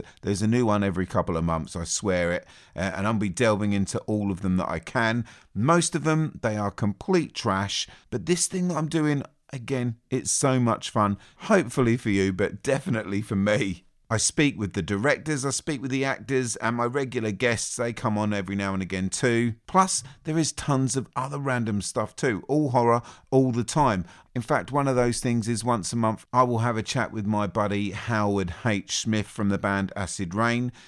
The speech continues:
and we blend his podcast with this one, so we call it A Year in Bollocks, and we just choose any film that we can find on a streaming service somewhere,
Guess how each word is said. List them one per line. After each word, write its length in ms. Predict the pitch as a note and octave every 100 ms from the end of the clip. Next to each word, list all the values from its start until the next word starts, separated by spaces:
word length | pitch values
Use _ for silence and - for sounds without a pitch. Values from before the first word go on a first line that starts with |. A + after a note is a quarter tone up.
| -
and 100 | A2
we 80 | A2+
blend 360 | C3+ B2 A2
his 200 | F2+ B2+
podcast 600 | - B2+ G#2 - A2 -
with 140 | F#2+ A2
this 200 | C3+ -
one, 280 | C3 C3 B2+ -
so 160 | - A2
we 80 | A2
call 300 | - A2 A2
it 80 | G2
A 40 |
Year 400 | F#2+ A#2 A2+ G#2
in 140 | G2
Bollocks, 540 | F#2 A2+ A2+ - - - - -
and 140 | A#2+
we 140 | C3+ A#2+
just 200 | A#2+ -
choose 300 | A#2 A2+ -
any 220 | C3+ C#3 B2
film 300 | - A#2 A#2
that 120 | F#2
we 140 | A#2
can 180 | G#2 G2+
find 320 | - G2 F#2+
on 140 | F2 E2+
a 40 |
streaming 460 | - A#2 G#2 G2+ F#2
service 400 | G2 F#2 F#2 -
somewhere, 460 | G2 F#2 F#2 F#2